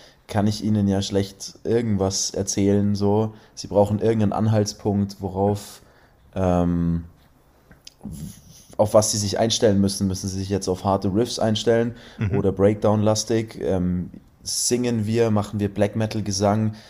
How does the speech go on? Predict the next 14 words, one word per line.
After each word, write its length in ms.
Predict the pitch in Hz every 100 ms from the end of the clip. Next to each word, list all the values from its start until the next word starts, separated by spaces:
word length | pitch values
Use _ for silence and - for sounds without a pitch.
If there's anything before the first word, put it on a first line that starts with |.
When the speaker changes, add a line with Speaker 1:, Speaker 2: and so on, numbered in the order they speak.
| - _
Speaker 1:
Es 120 | -
ist 160 | 87 -
ja 100 | 98
immer 320 | 76 104 101
so 140 | 92 98
ein 120 | 95
Ding, 380 | 104 104 101 - -
die 40 |
Leute 280 | 95 98 92
wollen 240 | 95 92
wissen, 240 | 104 107 95
woran 200 | 90 90
sie 100 | 87
sind. 280 | 95 98